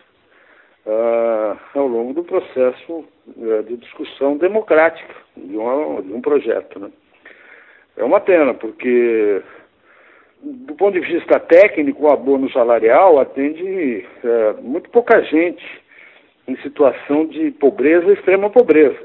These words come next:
É um benefício caro, não atende, por exemplo, o enorme conjunto de desempregados, eh, doze milhões de desempregados, até porque esses desempregados, as estatísticas mostram,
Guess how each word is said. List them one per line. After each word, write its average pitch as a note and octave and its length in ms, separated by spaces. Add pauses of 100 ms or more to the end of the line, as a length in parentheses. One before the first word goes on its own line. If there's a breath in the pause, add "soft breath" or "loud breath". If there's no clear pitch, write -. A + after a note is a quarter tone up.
(480)
É A2 120
um A2+ 280
benefício B2+ 600
caro, F3 460 (840 loud breath)
não G#3 260
atende, G3 460
por C#3 180
exemplo, B2+ 560 (400 loud breath)
o C#3+ 100
enorme F#3+ 460
conjunto C#3+ 580
de A#2 140
desempregados, B2 840 (600)
eh, G2+ 340 (500 soft breath)
doze E3 340
milhões C3+ 400
de A#2 80
desempregados, D3 640
até D3+ 180
porque C3+ 300
esses B2+ 260
desempregados, A#2+ 720
as A2+ 140
estatísticas - 680
mostram, B2 540